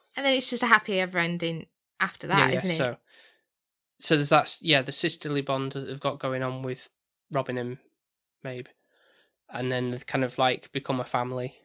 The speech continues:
Speaker 1: Yeah.
Speaker 2: at the very end, which is quite nice. Yeah.
Speaker 1: It's lovely. And
Speaker 2: Yeah,
Speaker 1: then
Speaker 2: yeah,
Speaker 1: we've got the
Speaker 2: adopted.
Speaker 1: wolf pack as well.
Speaker 2: Yeah, yeah. So.
Speaker 1: It's a nice little ending.
Speaker 2: Yeah.
Speaker 1: And they're free
Speaker 2: Yeah.
Speaker 1: to go wherever they want.
Speaker 2: Fun.
Speaker 1: And they can eat whatever they want and they don't need to have a job.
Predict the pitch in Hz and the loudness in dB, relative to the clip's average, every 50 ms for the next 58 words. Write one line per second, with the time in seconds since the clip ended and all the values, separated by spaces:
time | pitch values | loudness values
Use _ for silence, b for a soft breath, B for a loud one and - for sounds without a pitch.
0 | _ _ _ - 269 277 269 254 254 240 131 131 135 127 123 123 123 123 127 147 | _ _ _ -8 -6 -4 0 0 0 0 2 2 2 2 2 2 0 -4 -4 -6
1 | 143 - 160 156 - 165 139 120 120 123 - - - - _ _ _ _ - 139 | -8 -8 -8 -4 -2 -2 -2 -2 -6 -12 -12 -14 -16 -16 _ _ _ _ -16 -14
2 | - - - 254 226 - 208 190 185 185 - - 208 196 196 190 196 175 196 190 | -12 -4 -2 -2 0 0 0 0 2 4 4 4 2 2 0 0 0 0 2 2
3 | 180 170 175 - - 165 - - - - - - - - - - - - - - | 2 2 2 0 -2 -2 -2 -4 -8 -16 -14 -14 -10 -8 -8 -8 -8 -12 -16 -16
4 | - - _ _ _ _ _ _ _ _ _ _ _ _ _ _ _ _ _ _ | -16 -16 _ _ _ _ _ _ _ _ _ _ _ _ _ _ _ _ _ _
5 | _ _ _ _ _ _ - 147 135 - _ _ _ _ _ _ _ _ - - | _ _ _ _ _ _ -20 -20 -20 -20 _ _ _ _ _ _ _ _ -8 -2
6 | 202 202 175 175 - - - - - - - 165 160 - - 170 175 175 180 - | 0 2 2 0 -2 -6 -6 -4 -4 -4 -4 -4 -6 -6 -6 -6 -6 -8 -6 -4
7 | 190 185 190 185 - - 214 202 196 202 190 - _ _ _ _ _ _ _ - | -2 0 0 0 0 0 0 0 2 0 -2 -6 _ _ _ _ _ _ _ -16
8 | - - - _ _ - - - 190 180 185 175 175 180 175 175 170 170 170 170 | -16 -16 -18 _ _ -12 -4 -2 0 2 4 4 4 4 2 0 -4 -4 -4 -4
9 | 170 131 B B B B B B B - - 175 170 165 160 170 170 - 175 175 | -6 -8 B B B B B B B -4 -2 0 0 -2 -2 -4 -4 -2 0 0
10 | 160 - 160 - - 170 165 165 165 165 165 160 160 151 - 165 165 160 160 160 | 0 2 0 0 0 -2 -4 -4 -2 -2 -2 -2 -2 -4 -4 -6 -4 -4 -4 -4
11 | 160 156 - 160 165 160 - 160 160 160 - 165 160 160 160 | -4 -4 -4 -6 -8 -8 -8 -10 -10 -8 -6 -6 -6 -6 -6